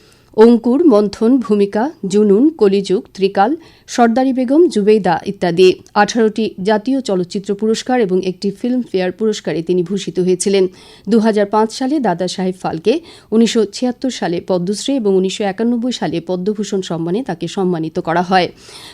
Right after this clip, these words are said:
প্রধানমন্ত্রী নরেন্দ্র মোদী ও উপরাষ্ট্রপতি জগদীপ ধনকর শ্যাম বেনেগালের মৃত্যুতে গভীর শোক প্রকাশ করেছেন।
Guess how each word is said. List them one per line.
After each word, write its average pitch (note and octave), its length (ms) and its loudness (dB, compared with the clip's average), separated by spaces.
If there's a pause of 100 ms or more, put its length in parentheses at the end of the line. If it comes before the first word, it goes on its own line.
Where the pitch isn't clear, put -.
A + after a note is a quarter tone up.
প্রধানমন্ত্রী C4+ 600 4
নরেন্দ্র A#3 360 2
মোদী B3 260 0
ও F#3 100 2
উপরাষ্ট্রপতি G3+ 760 -2
জগদীপ F#3 400 -4
ধনকর F3 420 -4
শ্যাম F3 280 -2
বেনেগালের F3+ 440 -2
মৃত্যুতে G3+ 420 -4
গভীর F3 280 -6
শোক F3+ 200 -8
প্রকাশ F3 340 -6
করেছেন। F#3+ 420 0